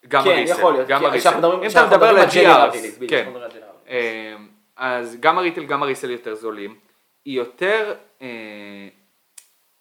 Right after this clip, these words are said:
Speaker 1: משהו בצורה שלה יותר נגיש. אה, זאת אומרת, היא יותר לואו-קי.
Speaker 2: כן.
Speaker 1: אה, שלטוב ולרע,
Speaker 2: מהמם.
Speaker 1: פשוט, אה,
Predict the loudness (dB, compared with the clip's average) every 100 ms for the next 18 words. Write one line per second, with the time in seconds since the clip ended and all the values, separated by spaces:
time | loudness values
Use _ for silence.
0 | _ -10 -8 -8 -10 -4 -6 -4 -8 -8
1 | -10 -10 -12 -14 -18 -20 _ _ _ _
2 | _ _ _ _ -20 -18 -20 -20 -20 _
3 | -20 -18 -14 -12 -12 -14 -12 -8 -4 -4
4 | -6 -8 -20 -20 _ _ _ _ _ _
5 | _ -20 _ _ -20 -18 -18 -18 -20 -20
6 | -20 _ _ -18 -18 -18 _ -20 -12 -10
7 | -8 -6 -4 -2 -2 -4 -12 -20 -16 -14